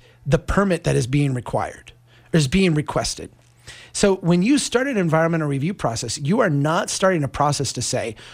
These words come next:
"Should we or should we not do this?" You are starting a process that says,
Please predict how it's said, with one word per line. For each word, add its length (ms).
"Should 260
we 160
or 100
should 260
we 120
not 400
do 220
this?" 480
You 160
are 60
starting 280
a 60
process 440
that 140
says, 300